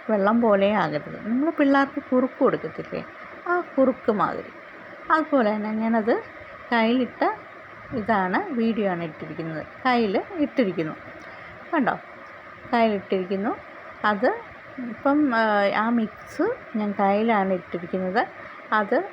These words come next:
ഒരു പതിനഞ്ച് മിനിറ്റിന് ശേഷം നമുക്ക്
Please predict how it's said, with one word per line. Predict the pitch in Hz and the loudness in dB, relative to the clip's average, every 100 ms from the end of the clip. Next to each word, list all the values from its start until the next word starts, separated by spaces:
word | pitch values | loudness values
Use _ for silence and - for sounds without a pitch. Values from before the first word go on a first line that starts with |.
| - | -2
ഒരു | 240 240 - | 0 0 2
പതിനഞ്ച് | 226 220 247 285 285 294 | 2 4 6 6 4 2
മിനിറ്റിന് | 262 208 - 208 202 - - | 2 0 -2 -2 -2 -2 0
ശേഷം | 202 190 - 320 427 - - | 0 0 0 0 0 -12 -4
നമുക്ക് | 233 214 - 381 | 0 0 2 0